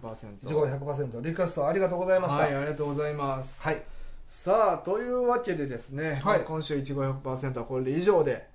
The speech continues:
Speaker 2: 以上ですか？
Speaker 1: はい。
Speaker 2: はい。
Speaker 1: で、まあ、リクエストはね、ちょっと今のところたまりにたまってるので。
Speaker 2: ちょっとね、まあ、今、
Speaker 1: うん。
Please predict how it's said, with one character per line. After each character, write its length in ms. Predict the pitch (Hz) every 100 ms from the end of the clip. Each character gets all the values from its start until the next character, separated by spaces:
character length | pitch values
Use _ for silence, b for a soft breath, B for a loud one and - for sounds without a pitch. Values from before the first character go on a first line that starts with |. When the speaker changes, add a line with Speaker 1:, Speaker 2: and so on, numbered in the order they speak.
| - -
Speaker 2:
以 100 | 180
上 100 | 160
で 80 |
す 80 | -
か？ 80 | 110
Speaker 1:
は 340 | 107 139 156
い。 160 | 131 95
Speaker 2:
は 180 | - 131
い。 360 | 110 - - 165
Speaker 1:
で、 540 | 185 190 190 190 190
ま 100 | 208
あ、 40 | 233
リ 140 | 233
ク 200 | 233 302
エ 80 | 392
ス 220 | 381 -
ト 140 | 320 214
は 100 | 175
ね、 220 | 180 -
ち 80 | 220
ょ 40 |
っ 20 |
と 80 | 202
今 220 | 185 202
の 60 | 233
と 140 | 269
こ 120 | 277 240
ろ 60 |
た 200 | - 277
ま 160 | 285 277
り 100 | 311
に 160 | 202
た 140 | 151 180
ま 80 | 180
っ 100 | 185
て 80 |
る 260 | 180 175 - -
の 160 | 123
で。 300 | 120 117 107
Speaker 2:
ち 80 | -
ょ 60 | 285
っ 20 |
と 140 | 214
ね、 160 | 196 190
ま 100 | 196
あ、 60 | 185
今、 240 | 202
Speaker 1:
う 20 |
ん。 40 | 226